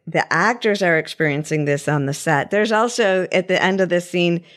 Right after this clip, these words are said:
the, the director says, "It's in the movie. It's in the movie. We're using this cut." You know, we know how much of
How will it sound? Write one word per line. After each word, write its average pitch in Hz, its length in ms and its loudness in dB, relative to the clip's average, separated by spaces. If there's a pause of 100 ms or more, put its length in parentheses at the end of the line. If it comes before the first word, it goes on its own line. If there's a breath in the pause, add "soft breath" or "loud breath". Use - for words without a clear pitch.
(260 loud breath)
the, 170 420 0
the 180 140 -2
director 180 380 0
says, 175 360 0
"It's 190 220 -4
in 262 280 2
the 233 60 2
movie. 233 440 0
It's 190 160 -4
in 247 160 2
the 226 80 0
movie. 226 320 0
We're 180 100 -2
using 214 460 0
this 190 240 -6
cut." - 340 -4
You 202 160 0
know, 196 140 2 (360 loud breath)
we 269 200 0
know 226 400 2
how 196 240 0
much 185 400 -2
of 170 340 -2